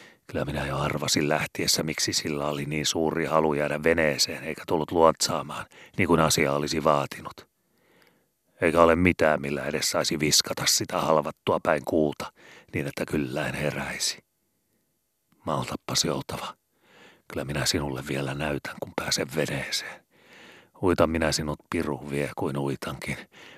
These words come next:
niin että viimeinenkin humala on tiessään.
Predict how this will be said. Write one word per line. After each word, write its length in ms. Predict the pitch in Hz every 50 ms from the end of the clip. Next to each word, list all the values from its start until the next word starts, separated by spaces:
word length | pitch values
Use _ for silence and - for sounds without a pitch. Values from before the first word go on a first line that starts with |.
| - _ _ _
niin 180 | - 87 73 73
että 220 | 71 - - 82
viimeinenkin 720 | 78 87 85 78 69 69 67 67 69 - - - 85 -
humala 340 | 92 82 76 71 64 64 71 69
on 80 | 64 -
tiessään. 720 | - 87 73 64 - - - - - - - - - -